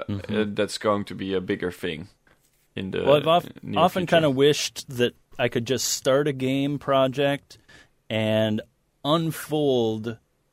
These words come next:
Speaker 1: the implementation and content for all the footsteps, for all the materials that, that I would need. Uh, and just, like, even if I know they're gonna get replaced eventually with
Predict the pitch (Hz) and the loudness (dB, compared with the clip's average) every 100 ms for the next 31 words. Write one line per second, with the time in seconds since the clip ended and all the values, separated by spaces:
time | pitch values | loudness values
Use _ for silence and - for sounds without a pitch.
0 | - 117 113 107 107 139 127 131 123 127 | -18 -2 2 2 2 -4 -2 0 -2 0
1 | 123 - 117 107 123 113 110 113 - - | -2 -2 -4 -4 -2 -2 -2 -6 -6 -2
2 | 107 107 107 107 - _ _ _ _ _ | 0 2 2 0 -2 _ _ _ _ _
3 | - 143 151 139 - 117 - 113 107 - | -2 0 2 0 -4 -6 -4 -4 -4 -6
4 | - - - 131 131 120 110 - 104 98 | -12 -12 -6 0 0 0 -4 -6 -4 -4
5 | 95 90 - - 87 - _ _ _ 92 | -4 -8 -12 -10 -12 -12 _ _ _ -4
6 | 95 92 90 87 82 - _ _ _ 98 | -2 -2 -4 -8 -10 -16 _ _ _ -10
7 | 95 107 107 120 - 113 107 - - - | -10 -8 -6 -6 0 0 0 -4 -20 -6
8 | 196 190 151 147 131 131 143 135 123 123 | -4 -2 -2 0 0 0 2 0 2 0
9 | 120 - 110 131 123 - 120 123 120 - | -2 -4 -4 2 2 2 -2 -2 -2 -2
10 | 123 127 113 95 - | -2 0 0 -2 -6